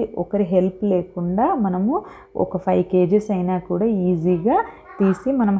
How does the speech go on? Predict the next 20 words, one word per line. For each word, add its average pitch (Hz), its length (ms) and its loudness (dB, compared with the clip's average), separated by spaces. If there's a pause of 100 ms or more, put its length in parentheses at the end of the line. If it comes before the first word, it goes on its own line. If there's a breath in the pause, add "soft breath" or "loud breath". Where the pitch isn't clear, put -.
హ్యాపీగా 185 480 -2 (120)
వెల్లుల్లి 185 480 2
పేస్ట్ 170 360 -4 (480 loud breath)
రెడీ 185 220 4 (120)
చేసుకోవచ్చు. 175 680 -4 (600 loud breath)
ఇంకొక 220 360 2
చిట్కా 208 320 0 (100)
కూడా 190 260 4
చెప్తానండి. 175 720 -2 (360 loud breath)
మనకి 185 400 0 (280)
ఈ 190 40 2 (220)
ఇన్‌స్టంట్‌గా 208 680 0
అప్పటికప్పుడు 190 600 0
ఏమైనా 180 280 0 (100)
చట్నీస్ 196 500 -2
చేసుకునేటప్పుడు 180 840 -2 (100)
కూడా 185 240 2 (540 loud breath)
ఈజీగా 180 480 0 (520 loud breath)
రిమూవ్ 180 320 2
చేసుకోవచ్చు. 175 800 -4